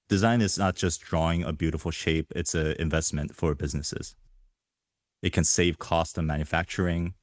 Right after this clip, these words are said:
It can disrupt the market with a bold new aesthetic or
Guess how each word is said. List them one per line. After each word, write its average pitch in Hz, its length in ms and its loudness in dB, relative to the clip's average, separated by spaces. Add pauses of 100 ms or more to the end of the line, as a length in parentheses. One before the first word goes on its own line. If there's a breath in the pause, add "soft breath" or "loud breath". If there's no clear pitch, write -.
(800 soft breath)
It - 120 -2
can 80 540 2
disrupt - 400 0
the 85 80 0
market 80 460 0
with 80 420 0 (320)
a 90 80 0
bold 82 320 2
new 80 240 0
aesthetic 85 580 -2 (720)
or 76 400 -2